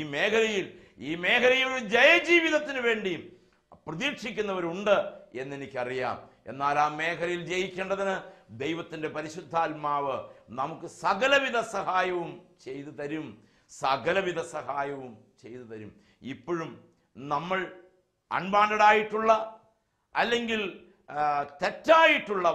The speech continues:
വാക്കുകൾ പറയുന്നവര് ആണെങ്കിൽ, "കർത്താവേ, എനിക്കൊരു രൂപാന്തരീകരണം നൽ-, നൽകണമേ." നമുക്ക്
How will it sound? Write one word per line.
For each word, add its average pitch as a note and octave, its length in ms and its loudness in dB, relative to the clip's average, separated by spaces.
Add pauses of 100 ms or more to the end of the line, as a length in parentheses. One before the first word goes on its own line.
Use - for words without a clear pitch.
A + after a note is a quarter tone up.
വാക്കുകൾ F3+ 460 -2 (180)
പറയുന്നവര് A#2+ 580 -6 (840)
ആണെങ്കിൽ, E3 400 -4 (1300)
"കർത്താവേ, F3 520 0 (800)
എനിക്കൊരു E3+ 540 -6
രൂപാന്തരീകരണം D3 920 -6 (140)
നൽ-, A2+ 240 -16 (320)
നൽകണമേ." B2+ 580 -8 (440)
നമുക്ക് G#2+ 240 -16